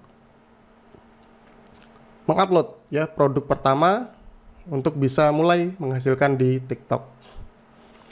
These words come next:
Nah, namun sebelumnya, agar produk kita bisa tampil di TikTok, tentunya kita harus melakukan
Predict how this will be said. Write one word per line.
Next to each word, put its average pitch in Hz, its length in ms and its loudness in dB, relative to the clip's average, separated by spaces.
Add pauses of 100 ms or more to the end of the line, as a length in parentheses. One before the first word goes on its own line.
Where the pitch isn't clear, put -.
(500)
Nah, 131 300 0 (320)
namun 170 340 2
sebelumnya, 143 640 0 (920)
agar 151 340 2
produk 151 220 0
kita 175 320 0
bisa 151 260 0
tampil 185 540 0
di 131 240 2
TikTok, - 580 -4
tentunya 135 400 -2
kita 139 460 0
harus 127 400 0
melakukan 127 760 -2